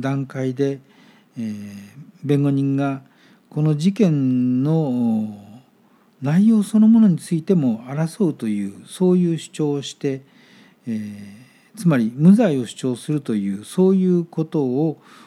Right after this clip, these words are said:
おー、公訴事実の通りであるならば無罪を言う以外にないというように、えー、従来の主張を変更した。で、そこで検察官も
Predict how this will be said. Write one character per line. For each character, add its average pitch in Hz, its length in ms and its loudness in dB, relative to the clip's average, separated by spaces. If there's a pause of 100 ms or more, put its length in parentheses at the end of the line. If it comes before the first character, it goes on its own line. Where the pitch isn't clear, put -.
(200)
お 117 40 -10
ー、 107 140 -12 (520)
公 - 180 2
訴 190 280 2
事 190 160 2
実 180 260 -2
の 131 80 0
通 190 300 2
り 151 40 -6
で 151 120 -4
あ 156 60 -2
る 147 100 -4
な 147 120 -6
ら 151 60 -6
ば 156 120 -2
無 165 180 2
罪 190 320 -2
を 151 420 -4 (260)
言 147 200 0
う 139 240 -4
以 160 100 -2
外 131 200 0
に 113 100 2
な 151 180 4
い 175 80 2
と 135 160 -4
い 113 300 0
う 123 60 -10
よ 127 200 -4
う 110 80 -8
に、 131 220 -2 (560)
え - 20 -10
ー、 104 280 -10
従 180 200 6
来 123 160 2
の 107 140 0
主 - 100 -14
張 107 320 -8
を 107 60 -10
変 185 280 4
更 202 240 -4
し - 60 -10
た。 156 160 -14 (880)
で、 151 100 -2
そ 180 140 -2
こ 208 100 6
で 202 80 6
検 190 300 6
察 196 160 -2
官 123 340 2
も 135 300 0